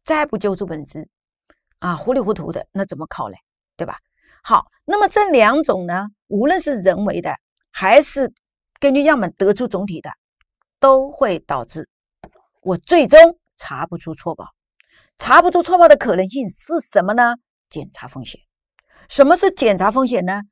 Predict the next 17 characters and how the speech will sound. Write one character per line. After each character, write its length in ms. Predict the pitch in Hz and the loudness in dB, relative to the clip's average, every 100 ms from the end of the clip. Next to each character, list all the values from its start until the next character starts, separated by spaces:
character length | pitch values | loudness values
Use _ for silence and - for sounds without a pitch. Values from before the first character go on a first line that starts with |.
| _ _ | _ _
就 140 | 196 | -8
是 260 | - 180 - | -6 -8 -6
我 100 | 175 | -8
做 220 | - 269 | -2 -2
了 80 | 202 | -2
程 200 | - 156 | -8 -16
序， 220 | 170 196 _ _ _ _ _ _ _ _ _ | -16 -20 _ _ _ _ _ _ _ _ _
没 220 | 180 180 | -4 -2
有 120 | 240 | -2
发 180 | 170 170 | -4 -12
现 160 | 165 165 | -14 -14
错 140 | 190 | -10
报 80 | 180 | -10
的 80 | - | -10
可 160 | 185 | -12
能 160 | 147 160 | -14 -18
性。 180 | - | -18